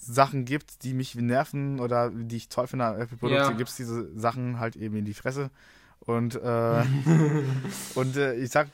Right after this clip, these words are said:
Speaker 1: auch so, wie es ist jetzt. Kleiner Spoiler zum iPad-Video.
Speaker 2: Ja.
Speaker 1: Das Thema endet damit, dass dieses iPad Pro nichts weiter ist als, äh,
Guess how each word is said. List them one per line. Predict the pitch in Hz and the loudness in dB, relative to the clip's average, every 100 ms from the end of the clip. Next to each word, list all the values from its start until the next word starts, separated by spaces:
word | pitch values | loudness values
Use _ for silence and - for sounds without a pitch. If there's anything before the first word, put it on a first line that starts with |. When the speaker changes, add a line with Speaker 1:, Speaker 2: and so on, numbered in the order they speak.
| - 73 | -8 -2
Speaker 1:
auch | 127 | -2
so, | - 135 | -2 -6
wie | |
es | 135 | -6
ist | 127 120 | -4 -4
jetzt. | 110 - - _ - | -4 -8 -14 _ -2
Kleiner | 127 123 | 0 0
Spoiler | - 120 123 | 0 -2 -2
zum | 123 - | -4 -4
iPad-Video. | 143 135 135 139 147 147 _ _ _ _ _ _ _ _ _ | -2 -4 -4 -4 -4 -6 _ _ _ _ _ _ _ _ _
Speaker 2:
Ja. | 139 131 | -4 -2
Speaker 1:
Das | 120 - | -2 2
Thema | 147 147 | 4 4
endet | 143 135 | 2 2
damit, | 139 135 156 - - _ _ _ _ _ | 4 4 0 -4 -16 _ _ _ _ _
dass | 110 110 | -6 -6
dieses | - 120 117 - - | -4 -6 -6 -10 -2
iPad | 127 156 147 117 | 0 0 -2 -4
Pro | 120 117 120 117 - _ _ _ - | 0 2 2 0 -8 _ _ _ -8
nichts | 143 160 - 107 | -6 -6 -6 0
weiter | 107 113 110 | 0 0 0
ist | 110 - | -2 -4
als, | 107 107 104 - - _ _ _ _ _ _ _ _ _ _ _ _ _ _ _ _ _ - | -4 -4 -4 -10 -16 _ _ _ _ _ _ _ _ _ _ _ _ _ _ _ _ _ 0
äh, | 139 127 127 123 120 120 117 113 | 6 8 8 8 8 6 6 2